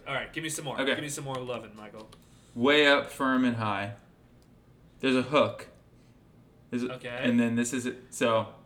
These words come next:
Speaker 2: and points all her
Speaker 1: Is
Speaker 2: own,
Speaker 1: this the
Speaker 2: sitting
Speaker 1: hook
Speaker 2: way up
Speaker 1: coming up?
Speaker 2: high, way up, firm, and high.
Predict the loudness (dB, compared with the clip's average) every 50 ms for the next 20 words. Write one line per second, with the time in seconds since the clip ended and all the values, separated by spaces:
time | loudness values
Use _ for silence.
0 | -20 _ -20 _ _ -20 _ _ _ _ -14 -12 -8 -4 -4 -4 -2 0 0 2
1 | 2 2 2 2 2 0 0 0 0 0 2 2 2 2 2 2 2 2 2 2
2 | 2 2 2 0 -2 -4 -14 -20 -20 -16 -8 -2 0 0 2 2 0 0 -2 -6
3 | -8 -6 -6 -6 -6 -8 -8 -8 -8 -8 -8 -8